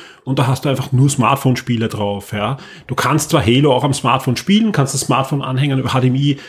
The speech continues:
am Fernseher, aber du kriegst doch deine Casual-Spiele da drauf. Das brauchen sie aber jetzt noch nicht, weil jetzt ist die Beta-Phase für dieses Ding. Und wer streamt jetzt? Das machen Leute, die einfach sich für die Technik interessieren und, und, und einfach ausprobieren wollen.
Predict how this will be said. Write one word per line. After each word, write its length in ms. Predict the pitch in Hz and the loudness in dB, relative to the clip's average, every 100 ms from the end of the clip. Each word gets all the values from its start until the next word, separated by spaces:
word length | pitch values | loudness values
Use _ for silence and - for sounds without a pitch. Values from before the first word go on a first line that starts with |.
| - | -6
am 100 | 131 | -2
Fernseher, 540 | 120 120 143 160 151 - | 0 0 0 0 0 0
aber 200 | 120 139 | 0 2
du 160 | 135 | 0
kriegst 360 | 113 - 139 - | 0 -2 -2 -2
doch 80 | 139 | -2
deine 380 | 123 120 127 123 | 0 2 2 2
Casual-Spiele 840 | - 127 139 131 120 - 120 120 | 0 0 2 0 0 -2 -2 0
da 80 | 113 | -4
drauf. 400 | - 107 104 - - - - - | -4 -6 -8 -14 -20 -20 -12 -6
Das 160 | - | -6
brauchen 320 | - 151 202 | 0 2 4
sie 40 | 160 | 4
aber 120 | 139 | 2
jetzt 160 | 135 135 | 0 0
noch 80 | |
nicht, 180 | 123 131 | 0 0
weil 80 | 127 | 0
jetzt 360 | 117 143 165 160 | 0 -2 -4 -6
ist 140 | - | -4
die 40 | 143 | 0
Beta-Phase 800 | 175 175 185 131 139 131 156 | 0 2 0 0 -2 0 0
für 160 | - 143 | 0 0
dieses 300 | 131 131 131 | 2 0 0
Ding. 220 | 143 196 - 202 139 | -2 -2 -6 -10 -4
Und 200 | 127 131 | -2 0
wer 180 | 151 151 | 0 0
streamt 400 | - 139 214 180 | 2 4 4 4
jetzt? 400 | 135 180 - - - - | 2 0 -6 -12 -20 -10
Das 200 | 135 - | -6 -2
machen 320 | 147 147 165 | 0 2 2
Leute, 340 | 131 131 151 | 4 2 0
die 300 | 139 160 156 | -2 -2 -2
einfach 320 | - 131 147 - | -4 -4 -4 -4
sich 260 | 143 - | -8 -2
für 80 | 143 | 0
die 100 | 135 | 2
Technik 320 | 156 - 160 | 2 2 2
interessieren 760 | 156 151 165 143 156 165 175 160 | 2 0 -2 0 0 2 0 -4
und, 340 | 143 143 135 | -4 -4 -4
und, 300 | 139 139 135 | -4 -4 -6
und 140 | 135 147 | -6 -6
einfach 200 | - 143 | -6 -2
ausprobieren 600 | 160 - 160 151 123 113 | 0 2 2 4 4 2
wollen. 300 | 113 110 | 0 -2